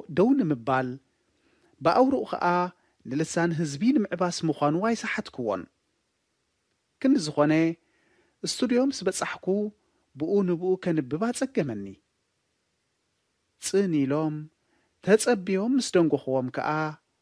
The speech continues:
"በዓል ናይ ዝግሆየ ነዛ ወረቐትና ሒዝዋ ኣይ ግዲ ጠፊኡ"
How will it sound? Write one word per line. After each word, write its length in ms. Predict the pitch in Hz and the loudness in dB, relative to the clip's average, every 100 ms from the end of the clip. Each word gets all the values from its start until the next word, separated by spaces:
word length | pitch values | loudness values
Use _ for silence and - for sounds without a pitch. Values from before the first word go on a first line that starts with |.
| - | -8
"በዓል 240 | - 208 240 | 0 2 2
ናይ 160 | 220 | 0
ዝግሆየ 400 | 156 139 131 120 147 - _ _ _ _ _ _ _ _ _ _ _ - | -2 -4 -4 -2 -4 -4 _ _ _ _ _ _ _ _ _ _ _ -8
ነዛ 220 | 123 170 233 | -2 4 6
ወረቐትና 420 | 233 233 233 214 | 6 4 0 0
ሒዝዋ 320 | - 190 175 190 | 2 0 2 2
ኣይ 140 | 190 | 2
ግዲ 160 | 165 147 | 0 -2
ጠፊኡ" 340 | 151 143 139 | -2 -4 -4